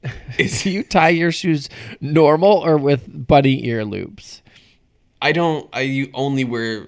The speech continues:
Speaker 1: Velcro shoes these days. These days, nowadays. <laughs> I'm sorry, I've reverted back. I'm on the Velcro moment. I'm, I am, I am, shoelaces are out for me.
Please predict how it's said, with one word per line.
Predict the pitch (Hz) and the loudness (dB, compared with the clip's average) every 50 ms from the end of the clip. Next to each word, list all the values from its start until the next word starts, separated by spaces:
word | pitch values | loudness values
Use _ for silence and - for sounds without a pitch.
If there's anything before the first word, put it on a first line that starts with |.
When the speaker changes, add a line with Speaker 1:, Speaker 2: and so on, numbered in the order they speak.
| _ 120 | _ -14
Speaker 1:
Velcro | 117 101 104 104 104 - - 98 92 | -6 -4 -4 -4 -4 -6 -10 -12 -12
shoes | 95 - - - - - - - | -12 -14 -18 -18 -18 -18 -20 -20
these | - - - - | -20 -20 -20 -20
days. | _ - - _ - - - - _ _ _ - | _ -20 -20 _ -20 -20 -20 -20 _ _ _ -10
These | 127 127 127 123 | -8 -8 -6 -4
days, | 143 131 127 123 | -2 -2 -2 -2
nowadays. | 127 120 120 123 127 123 123 120 - - - - - - - 147 165 | -2 -2 -2 -2 -2 -4 -4 -6 -8 -14 -12 -10 -10 -8 -6 -6 -6
<laughs> | 143 131 - - - - | -6 -6 -10 -12 -12 -10
I'm | 139 139 | -8 -8
sorry, | 131 - 107 95 101 107 | -6 -6 -8 -6 -6 -6
I've | 117 113 120 | -6 -6 -6
reverted | 131 120 120 120 117 107 107 98 104 | -8 -6 -4 -6 -4 -4 -6 -8 -8
back. | 92 80 76 73 - _ - _ _ _ _ _ _ _ _ _ _ _ _ _ _ _ _ _ _ _ - | -10 -12 -12 -18 -20 _ -20 _ _ _ _ _ _ _ _ _ _ _ _ _ _ _ _ _ _ _ -6
I'm | 135 147 156 | -4 -2 0
on | 160 160 170 151 | 2 0 0 0
the | 147 | -2
Velcro | 120 131 127 135 131 - 143 123 120 | -4 -4 -6 -6 -6 -4 -4 -4 -2
moment. | 113 104 104 104 101 92 - - 110 | -2 -4 -6 -6 -8 -12 -12 -8 -6
I'm, | 120 139 147 151 143 147 147 165 170 147 - - - | -4 -2 -2 -2 -4 -6 -10 -14 -14 -16 -14 -6 -2
I | 135 143 | 0 2
am, | 143 139 135 135 127 - - _ _ _ - - - - - - - - | 2 2 0 -2 -4 -8 -14 _ _ _ -20 -20 -20 -20 -20 -20 -16 -8
I | 123 135 139 | -6 -4 -4
am, | 135 135 131 131 127 127 123 123 117 - _ _ - - | -2 -2 -4 -4 -4 -6 -8 -10 -12 -14 _ _ -20 -16
shoelaces | - - - - 165 156 156 131 156 151 170 175 180 | -12 -8 -6 -2 -2 -2 -2 -2 -4 -6 -6 -4 -2
are | 175 170 | 0 0
out | 165 160 156 - | 0 0 -2 -6
for | - 180 | -10 -8
me. | 165 160 160 156 151 151 151 147 151 | -6 -6 -6 -6 -6 -8 -10 -12 -16